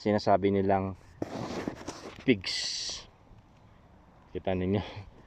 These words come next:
Ang, ah, ano nito, itsura nito, ganito, guys.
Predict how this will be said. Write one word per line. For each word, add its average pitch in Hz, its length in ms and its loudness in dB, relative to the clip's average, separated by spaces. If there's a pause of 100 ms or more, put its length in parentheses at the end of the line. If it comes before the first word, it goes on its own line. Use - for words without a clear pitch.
(1000)
Ang, 131 240 6
ah, 131 280 6
ano 123 120 4
nito, 123 240 4
itsura 110 320 4
nito, 95 480 2
ganito, 98 400 2
guys. 90 240 0